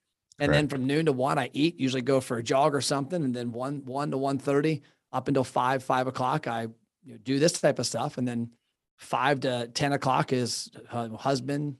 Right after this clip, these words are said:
Speaker 1: or my, I'm a dad and a husband. It's the Christy, Cole, and Paige show.
Speaker 2: That's amazing. Where, uh, people that are inspired and they wanna reach out, um, how, how do they get in touch with you?
Speaker 1: Uh, easy. My cell phone. I put it out there. You fine with that?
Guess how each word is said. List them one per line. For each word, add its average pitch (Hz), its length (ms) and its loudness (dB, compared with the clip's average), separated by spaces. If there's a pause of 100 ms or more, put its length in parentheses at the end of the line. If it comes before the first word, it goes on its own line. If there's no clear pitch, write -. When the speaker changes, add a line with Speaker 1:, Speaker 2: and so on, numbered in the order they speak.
Speaker 1:
or 117 120 -6
my, 117 180 -4
I'm 120 160 -6
a 110 80 -8
dad 127 400 -2
and 117 140 -2
a 113 160 -6 (320)
husband. 147 380 2
It's 120 240 -4
the 117 320 -2 (120)
Christy, 139 380 0
Cole, 139 320 2
and 127 100 0
Paige 143 220 2
show. - 200 -6 (880)
Speaker 2:
That's - 240 -10
amazing. 71 480 -2 (440)
Where, 101 360 8
uh, 90 400 8
people 95 340 4
that 87 140 6
are 82 180 4
inspired 82 760 4
and 78 180 4
they 80 40 6
wanna 80 220 6
reach 78 300 2
out, 78 380 4
um, 76 340 0
how, 80 180 2
how 80 120 0
do 76 80 2
they 78 100 2
get 76 180 -2
in 78 60 -4
touch 80 260 -2
with - 120 -10
you? 73 180 -4 (840)
Speaker 1:
Uh, 127 200 -4
easy. 160 360 2 (280)
My 127 120 -4
cell 151 260 4
phone. 110 280 -2 (100)
I 120 140 -4
put 160 180 2
it 139 80 4
out 156 200 4
there. 113 120 -2
You 110 80 -2
fine 131 200 0
with 151 100 4
that? 202 220 4